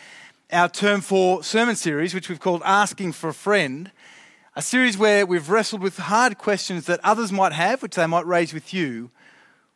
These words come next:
or maybe just quietly questions that you yourself have wrestled with.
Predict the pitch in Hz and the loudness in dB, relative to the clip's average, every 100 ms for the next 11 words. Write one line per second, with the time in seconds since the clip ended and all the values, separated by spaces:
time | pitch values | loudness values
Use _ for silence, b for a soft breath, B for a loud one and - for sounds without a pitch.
0 | - 151 190 202 185 143 143 - 170 160 | -10 0 2 4 0 -6 -8 -2 0 0
1 | 143 143 - 156 - 156 131 127 151 175 | -2 -6 -6 -8 -6 -8 -8 -8 -6 -4
2 | 151 - 139 123 135 127 170 143 107 82 | -4 -4 -6 -6 -8 -4 -4 -4 -12 -18
3 | - - | -20 -20